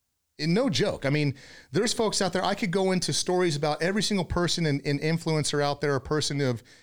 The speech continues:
you know, who has some type of, uh, you know, credibility, and I could get into it about that, you know? I mean, I'll be honest with you, like, Mark Lobliner, you guys probably know Mark Lobliner, right?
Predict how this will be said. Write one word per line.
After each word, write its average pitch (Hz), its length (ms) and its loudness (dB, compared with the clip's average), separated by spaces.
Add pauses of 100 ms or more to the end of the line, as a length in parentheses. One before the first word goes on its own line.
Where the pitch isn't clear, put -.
(200)
you 127 140 -2
know, 131 100 2
who 135 140 2
has 127 160 2
some 156 260 0
type 139 300 -2
of, 117 260 0 (500)
uh, 101 360 2 (340)
you 127 140 -2
know, 113 80 0
credibility, 143 1300 0 (680)
and 139 140 0
I 151 80 -2
could 143 160 -2
get 139 100 2
into 151 380 0
it 101 80 0
about 92 260 -2
that, 73 240 -8 (180)
you 110 80 -6
know? 98 280 -2 (400)
I 135 40 0
mean, 147 120 2
I'll 180 100 0
be 175 80 2
honest 185 220 0
with 123 40 2
you, 110 60 2
like, 113 140 0
Mark 160 220 0
Lobliner, 220 580 0 (320)
you 117 120 -2
guys 151 160 2
probably 160 200 0
know 160 120 2
Mark 165 200 0
Lobliner, 135 340 0
right? 127 240 0